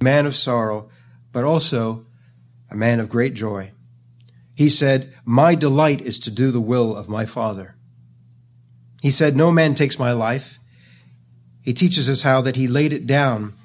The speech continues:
by the power and purpose of God, and he takes it up again by the power and purpose of God.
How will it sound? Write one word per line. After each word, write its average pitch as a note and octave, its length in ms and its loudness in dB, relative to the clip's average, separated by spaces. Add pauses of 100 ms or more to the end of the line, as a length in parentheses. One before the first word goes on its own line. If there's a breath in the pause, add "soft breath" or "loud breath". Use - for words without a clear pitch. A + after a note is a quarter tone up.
(160 soft breath)
by A#2 180 2
the A#2 100 -2
power C#3+ 480 0
and A2+ 140 -6
purpose C3 400 -4
of A#2 160 -10
God, G#2 380 -6 (340 soft breath)
and A#2 100 -2
he A#2 60 0
takes C3+ 300 -2
it C3 100 -2
up C3 140 -4
again A2+ 300 -4
by G#2+ 140 -4
the G#2+ 80 -8
power G#2+ 380 -6
and G2 100 -10
purpose G2+ 400 -10
of G2 120 -18
God. G2 360 -10